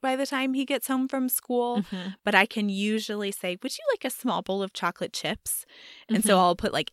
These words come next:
Speaker 1: eight chocolate chips in a little bowl for him, and he eats them slowly enough that it distracts him while I throw together whatever twenty-minute thing that I'm doing.
Speaker 2: Mm-hmm.
Speaker 1: So that's a really good one.
Speaker 2: We also love chocolate chips, either doing it as part of a mix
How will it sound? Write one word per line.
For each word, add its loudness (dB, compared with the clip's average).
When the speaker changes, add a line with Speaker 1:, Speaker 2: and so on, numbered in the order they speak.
Speaker 1:
eight -2
chocolate 0
chips -4
in 2
a 0
little 0
bowl 0
for -2
him, 2
and 2
he -2
eats -6
them -4
slowly -2
enough -2
that -2
it -2
distracts -4
him -4
while -2
I -4
throw -4
together -4
whatever 0
twenty-minute -4
thing -8
that -4
I'm -6
doing. -10
Speaker 2:
Mm-hmm. -6
Speaker 1:
So -4
that's -4
a -8
really -6
good -6
one. -8
Speaker 2:
We 2
also 4
love -4
chocolate 0
chips, -6
either -4
doing -4
it -2
as -6
part -2
of -6
a -4
mix -8